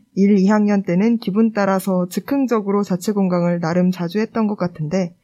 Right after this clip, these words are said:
그렇게 과거에 제가 죽 써놓은 학점을 복구하느라 현재 제가 좀 고생하고 있습니다.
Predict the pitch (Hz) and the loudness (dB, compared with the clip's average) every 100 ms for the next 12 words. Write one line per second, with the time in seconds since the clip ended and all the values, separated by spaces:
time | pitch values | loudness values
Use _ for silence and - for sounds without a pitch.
0 | _ - - _ - 247 247 269 190 196 | _ -20 -20 _ 0 2 4 2 2 4
1 | 240 247 220 202 208 202 208 - - 254 | 4 4 4 4 2 2 -2 -4 2 4
2 | 240 226 226 254 - 240 220 190 180 208 | 6 6 4 2 0 0 2 0 -2 0
3 | 202 180 170 185 185 - _ - 226 202 | 0 0 0 0 -2 -10 _ -2 0 2
4 | 214 214 165 156 185 226 175 180 156 147 | -2 -2 -6 -4 -2 -2 0 -2 -2 -4
5 | 190 - 180 156 143 151 | -6 -4 -6 -6 -12 -16